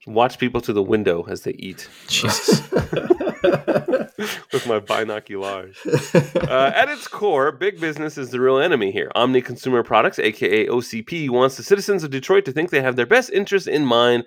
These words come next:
Speaker 1: when building new Detroit. Of course, this is all a lie. Lies and deceit. Fast forward to twenty twenty-two.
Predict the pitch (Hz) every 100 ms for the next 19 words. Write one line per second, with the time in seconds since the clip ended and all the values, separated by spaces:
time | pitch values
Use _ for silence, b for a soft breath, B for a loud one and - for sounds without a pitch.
0 | B - 123 113 113 120 107 101 120 107
1 | - 113 - - _ _ 127 135 - 101
2 | - 87 - 117 120 - 87 123 160 104
3 | - _ _ _ - 143 165 123 107 -
4 | 196 - - _ _ _ 147 156 147 147
5 | 147 113 139 139 143 127 117 165 196